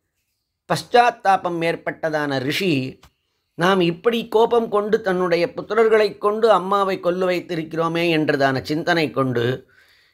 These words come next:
"இந்த மாதிரி செய்திருக்கிறாயே, உனக்கு நான் வரம் கொடுக்கிறேன், என்ன வரம் வேண்டும்?" என கேட்க, ரொம்பவும் புத்திசாலித்தனமாக அந்த ராமனும்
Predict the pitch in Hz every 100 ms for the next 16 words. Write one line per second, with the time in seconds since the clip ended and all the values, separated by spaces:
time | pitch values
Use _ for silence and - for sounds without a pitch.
0 | _ - 170 190 185 208 226 185 190 196
1 | 180 170 175 180 214 185 170 - 160 151
2 | 147 139 147 202 180 170 - 165 180 156
3 | 175 165 156 165 160 151 151 151 143 139
4 | 156 139 139 131 127 156 _ _ _ _
5 | _ _ 151 175 202 208 185 165 190 202
6 | 190 175 - 160 160 160 185 165 151 139
7 | 123 117 - _ _ 123 127 160 175 160
8 | 143 143